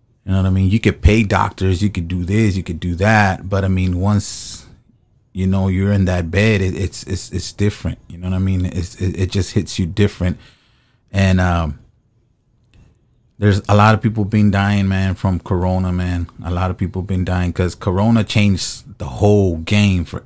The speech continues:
everybody, man. The, the, it, it changed the game for everybody.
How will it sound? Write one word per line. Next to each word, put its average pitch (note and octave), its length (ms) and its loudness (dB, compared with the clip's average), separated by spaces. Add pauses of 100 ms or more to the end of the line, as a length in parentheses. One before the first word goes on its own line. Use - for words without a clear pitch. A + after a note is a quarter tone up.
everybody, D#2+ 640 0
man. D#2 360 -10
The, - 100 -12
the, - 300 -8 (120)
it, - 320 -6
it G#2+ 160 -2
changed A2+ 360 2
the F#2 80 -6
game G2+ 260 0
for - 200 -10 (100)
everybody. G2+ 640 -4